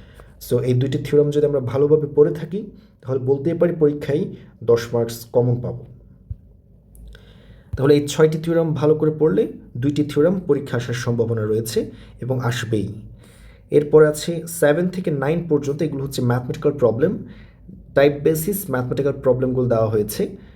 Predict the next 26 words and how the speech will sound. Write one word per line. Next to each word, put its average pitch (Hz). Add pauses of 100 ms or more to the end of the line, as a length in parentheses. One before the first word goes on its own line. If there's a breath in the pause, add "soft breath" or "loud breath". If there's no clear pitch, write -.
(180 loud breath)
আমরা 110
চাইলেই 151
এই 147
ধরনের 135
ম্যাথমেটিক্যাল 117
অংশগুলো 127
সলভ 131
করে 120
রাখতে 107
পারি। 120 (280 loud breath)
নাম্বার 147
এইট, 151 (480 soft breath)
এখানকার 123
ই-, 117 (260)
এনইউ 131
ইয়ারের 139
অংশটি 151
লেখা 135
হয়নি, 139
কিন্তু 127
খুব 147
ইম্পর্ট্যান্ট 147 (520 loud breath)
এবং 110
রিসেন্ট 131
ইয়ারও 120
এসেছিলে। 113